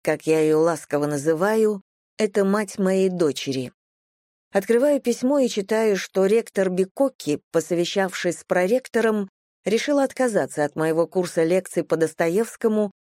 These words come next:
чтобы не нагнетать обстановку, особенно внутри коллектива. Я перечитал письмо три раза.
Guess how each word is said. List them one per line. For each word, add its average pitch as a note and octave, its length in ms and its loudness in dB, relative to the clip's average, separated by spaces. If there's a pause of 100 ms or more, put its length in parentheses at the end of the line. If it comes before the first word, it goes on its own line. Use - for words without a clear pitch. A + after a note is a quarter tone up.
чтобы A#3 360 0
не A3 140 2
нагнетать G#3+ 580 0
обстановку, G3+ 1000 0
особенно G3+ 500 -2
внутри F3+ 420 -2
коллектива. E3 760 -2 (720)
Я F3+ 300 2
перечитал F3+ 600 -2
письмо E3+ 580 -2 (100)
три F#3+ 240 0
раза. C3+ 540 -2